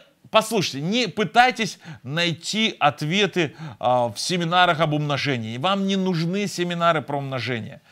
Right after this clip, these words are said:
Многие ищут: «О, как мне умножиться, как умножиться?» Ищите Господа. Ищите Господа.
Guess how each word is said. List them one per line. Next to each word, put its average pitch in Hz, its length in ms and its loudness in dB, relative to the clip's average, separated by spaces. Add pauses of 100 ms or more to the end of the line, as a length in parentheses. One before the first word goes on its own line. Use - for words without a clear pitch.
(260)
Многие 190 460 -2
ищут: 190 440 -4
«О, 196 180 -2
как 190 200 -4
мне 208 140 -2
умножиться, 190 520 -2
как 170 100 -10
умножиться?» 175 400 -6 (300)
Ищите 202 640 -2
Господа. 156 840 -2 (520)
Ищите 214 520 0
Господа. 156 600 -2